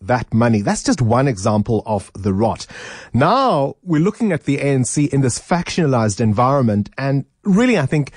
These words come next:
the point needs to be made is that it would be naive to think of this as a fight against the good guys, um, you know, b-, b-, by the good guys, rather, against the bad guys. In fact, I think,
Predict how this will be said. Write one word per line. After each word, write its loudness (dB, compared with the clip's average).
the -2
point 0
needs 0
to -14
be 2
made 2
is -2
that 0
it 0
would 0
be 2
naive 2
to 0
think -2
of -4
this 0
as -2
a -2
fight -2
against 0
the 0
good -2
guys, -2
um, 0
you 0
know, 2
b-, -6
b-, -6
by 2
the 2
good -2
guys, -2
rather, 0
against -2
the -2
bad 0
guys. -2
In 0
fact, -2
I -4
think, -4